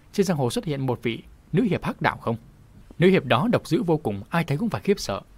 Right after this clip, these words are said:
cho nên chẳng bao lâu giang hồ tặng cho vị nữ hiệp đó cái tên là Độc Gai Mai Quế." Lục Ngọc Hoa nghe đến mấy tiếng Độc Gai Mai Quế thất kinh, ồ một tiếng, lùi lại ba bước, đôi mắt chăm chăm nhìn vào bà lão.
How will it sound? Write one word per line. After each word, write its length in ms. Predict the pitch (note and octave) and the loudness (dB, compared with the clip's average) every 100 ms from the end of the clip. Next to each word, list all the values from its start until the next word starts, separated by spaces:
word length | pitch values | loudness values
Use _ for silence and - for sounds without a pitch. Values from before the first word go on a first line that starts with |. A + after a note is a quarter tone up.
| - - | -20 -2
cho 100 | D#3 | 0
nên 160 | C#3+ | 0
chẳng 180 | A#2+ F#2+ | -2 -4
bao 120 | G#2+ | -4
lâu 220 | A#2 A2+ A2+ _ _ - | -2 -2 -4 _ _ -20
giang 220 | - F3+ G3 | 0 2 2
hồ 220 | C#3+ B2+ | 0 0
tặng 160 | - A#2+ | -2 -2
cho 100 | F3 | -2
vị 140 | B2 | 0
nữ 80 | E3 | -2
hiệp 180 | E3 B2+ | -2 -2
đó 240 | B2 A#3+ - - - - - | -2 -4 -10 -20 -20 -20 -2
cái 100 | E3+ | 0
tên 240 | C3 B2 | 0 0
là 240 | A2 G2+ F2+ _ - | 2 2 0 _ -2
Độc 200 | C3+ - | -2 0
Gai 200 | C3+ A#2 | -2 0
Mai 200 | C3 A2 | -2 0
Quế." 260 | A#2 C3+ B3 - _ - - - - - - _ - - | -2 -2 -4 -14 _ -20 -20 -20 -20 -20 -20 _ -20 -2
Lục 180 | D#3 D#3 | 2 2
Ngọc 120 | D3+ D#3+ | 0 0
Hoa 160 | F#3 | -2
nghe 140 | E3+ E3+ | 0 0
đến 180 | D3+ | 2
mấy 100 | E3 | 0
tiếng 220 | E3 F#3 G#3+ | 0 0 0
Độc 180 | - | -2
Gai 120 | C#3 D3 | -2 -2
Mai 160 | D3+ | -4
Quế 180 | - C#3 | -2 -2
thất 160 | A3+ A3 | -2 -2
kinh, 180 | D#3 C#3 - - - | -2 -2 -6 -20 -2
ồ 140 | B2+ | 0
một 160 | A2+ G2 | 0 -4
tiếng, 220 | B2 C#3 - - - - | -4 -4 -8 -16 -20 0
lùi 160 | D#3+ C#3+ | 4 4
lại 140 | A2 | 2
ba 160 | C3+ E3 | 0 -2
bước, 180 | A#3+ - - - - | -2 -4 -20 -16 0
đôi 120 | E3+ | 2
mắt 120 | A3+ - | 2 0
chăm 160 | F#3+ | 0
chăm 200 | - E3+ | 0 -2
nhìn 180 | C3+ A2 | -2 -2
vào 140 | G#2 | -4
bà 120 | G2+ G2+ | -2 -2
lão. 240 | G#2+ | -4